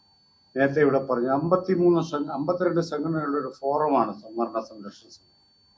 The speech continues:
അത് ഇനിയും വിപുലപ്പെടും. അതിശക്തമായ പ്രക്ഷോഭത്തിലൂടെ ഞങ്ങളുടെ ഭരണഘടനാ അവകാശം ഉറപ്പിക്കാൻ ഞങ്ങൾക്ക് രംഗത്ത് വരേണ്ടി വരും.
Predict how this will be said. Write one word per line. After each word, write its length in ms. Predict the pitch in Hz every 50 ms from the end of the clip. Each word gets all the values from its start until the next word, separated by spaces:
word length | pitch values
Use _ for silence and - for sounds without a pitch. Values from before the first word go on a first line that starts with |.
| _ -
അത് 120 | 120 120 131
ഇനിയും 340 | 135 147 156 160 151 143
വിപുലപ്പെടും. 760 | 135 123 135 147 151 147 - 135 123 135 180 190 - - _ _ _ _ - - _ _ _ _ 143
അതിശക്തമായ 840 | 143 151 180 190 - - 165 - - - - 180 151 143 131 131 127
പ്രക്ഷോഭത്തിലൂടെ 800 | 120 - - - - 135 123 110 113 - 120 113 107 104 101 110
ഞങ്ങളുടെ 480 | 107 107 104 107 113 113 110 113 117 123 - _ _ _ _ _ _ _ _ 117
ഭരണഘടനാ 920 | 117 117 123 139 147 151 151 147 143 143 135 135 131 127 131 139 143 143 131
അവകാശം 600 | 117 101 107 110 104 107 104 98 - - - - - _ _ _ _ _ _ _ _ _ _ 120
ഉറപ്പിക്കാൻ 540 | 113 113 117 - 123 - - 120 117 113 110
ഞങ്ങൾക്ക് 380 | 104 104 107 107 - - 113
രംഗത്ത് 420 | 110 107 104 113 117 127 127 - 139
വരേണ്ടി 420 | 139 143 139 143 143 143 143 143
വരും. 340 | 131 135 135 151 180 190